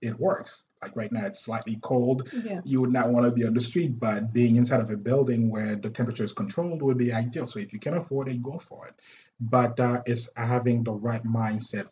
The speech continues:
Speaker 1: for it. Don't, don't think about it in terms of short term,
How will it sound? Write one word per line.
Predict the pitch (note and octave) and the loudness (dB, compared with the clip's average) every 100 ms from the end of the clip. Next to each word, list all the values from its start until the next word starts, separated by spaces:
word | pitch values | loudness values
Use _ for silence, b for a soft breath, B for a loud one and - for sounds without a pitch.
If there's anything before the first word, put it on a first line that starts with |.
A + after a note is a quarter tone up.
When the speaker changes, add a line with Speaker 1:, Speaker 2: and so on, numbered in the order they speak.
| - | -14
Speaker 1:
for | E2 - | -16 -16
it. | - _ _ - | -18 _ _ -4
Don't, | B2+ C3+ - - A#2 | 0 0 -2 -8 -8
don't | A2+ B2 C3+ | 0 0 0
think | D#3+ D3 | -2 2
about | C#3+ B2 | 2 4
it | |
in | A#2 A#2 | 2 0
terms | - B2+ B2 A2+ | 2 4 6 4
of | G2+ - - | -2 -8 -10
short | - - B2+ G#2+ - | -8 0 0 0 -4
term, | A#2 G#2 C#2 | -8 -8 -10